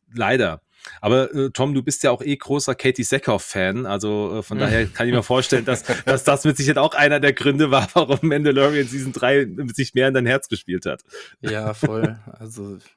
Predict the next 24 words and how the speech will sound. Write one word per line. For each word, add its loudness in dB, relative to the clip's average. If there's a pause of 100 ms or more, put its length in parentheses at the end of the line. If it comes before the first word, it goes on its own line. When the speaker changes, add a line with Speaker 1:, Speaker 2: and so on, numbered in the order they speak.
(200)
Speaker 2:
ja, 0
ich -4
find -10
die -6
Frau -2
einfach -2
cool. -2
Ich -8
fand -6
die -4
auch -4
in, -10
äh, -8
Battlestar -8
Galactica -6
schon -12
super. -6 (160)
<laughs> -6
Und, -6
ähm, -6
ja, -2
hier, 2
als -4
sie, -6